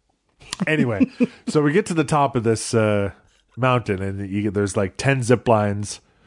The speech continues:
down the mountain, and, uh, just these incredible views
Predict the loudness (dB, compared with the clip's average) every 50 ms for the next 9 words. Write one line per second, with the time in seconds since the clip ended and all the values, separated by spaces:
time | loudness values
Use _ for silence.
0 | _ _ _ _ _ _ _ _ _ _ _ _ -8 -4 0 0 2 4 4 2
1 | 2 2 0 2 2 4 4 2 2 0 -2 -4 -4 -6 -10 -14 _ _ _ _
2 | _ _ _ _ _ _ -2 -2 0 0 0 2 2 2 2 2 2 2 0 0
3 | 0 -2 -2 -2 -4 -6 -6 -4 0 2 4 4 4 4 4 2 2 4 4 4
4 | 4 4 2 0 -2 -4 -8 -10